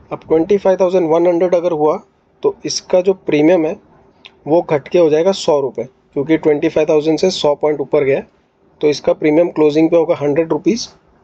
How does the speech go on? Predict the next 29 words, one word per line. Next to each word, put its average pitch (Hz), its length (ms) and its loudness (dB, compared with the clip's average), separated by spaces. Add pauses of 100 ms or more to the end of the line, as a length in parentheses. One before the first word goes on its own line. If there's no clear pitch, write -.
(140)
आपका 143 340 -2
जो 185 100 -2
profit 160 360 -4
होगा 165 160 2
वो 165 160 0
होगा 151 180 2
टू 151 280 -6
थर्टी 147 220 -4
six। - 380 -2 (1500)
Similarly 170 520 0
यहाँ 156 280 -2
पे 180 140 -2
होगा 160 220 0
आपका 175 300 -2
profit 156 400 -2
one 143 220 0
थर्टी 143 280 -2
सिक्स, - 540 -4 (960)
यहाँ 151 200 0
पे 170 120 -2
हो 165 100 4
जाएगा 143 280 2
थर्टी 143 320 -4
सिक्स, - 500 -2 (1080)
यहाँ 147 160 2
पे 160 140 0
हो 143 100 4
जाएगा 147 240 2
माइनस 151 580 0